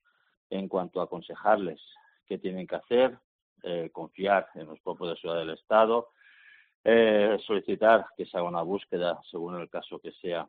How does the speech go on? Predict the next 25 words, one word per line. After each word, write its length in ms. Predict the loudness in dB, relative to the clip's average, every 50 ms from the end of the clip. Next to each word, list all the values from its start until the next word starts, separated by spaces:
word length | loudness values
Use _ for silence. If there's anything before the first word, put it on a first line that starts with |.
| _ _
de 200 | -20 -12 -8 -8
la 100 | -8 -8
persona 380 | -8 -14 -20 -16 -14 -12 -10
que 40 | -8
ha 40 | -8
desaparecido. 840 | -8 -8 -10 -12 -10 -8 -10 -10 -10 _ -6 -4 0 2 0 0 0 _ _ _ _ _ _ _ _ _ _ _ _ _ _
A 140 | 2 2
medida 240 | 4 4 2 2 4
que 100 | 4 6
va 120 | 8 8 8
avanzando, 760 | 6 6 2 0 -2 _ 2 4 4 2 0 -2 -4 -6 -10 _ _ _ _ _ _ _
intentar, 720 | -14 -10 -10 -8 -6 -6 -6 -6 -4 _ 4 4 4 2 -2
pues, 140 | -10 -12 -12 _
que 280 | -8 -6 -6 -6 -8 _ _ _ _ _ _ _ _ _
medios 320 | -4 -2 0 0 -2 -2
de 120 | -4 -8 -6
prensa 440 | -4 -4 -4 -4 -4 -6 -10 -10
se 140 | -8 -8 -10
hagan 240 | -8 -6 -6 -6 -6
eco 400 | -6 -6 -6 -8 -10 -10 -12 _ _ _
de 200 | _ -12 -10 -8
la, 360 | -6 -6 -6 -8 -10 -12 -16 -20 _ _ _ _ _ _ -20
de 140 | -14 -10 -6
la 100 | -4 -4
desaparición. 880 | -6 -6 -8 -10 -10 -10 -8 -10 -10 -12 -12 -4 -2 -2 -2 -2 -4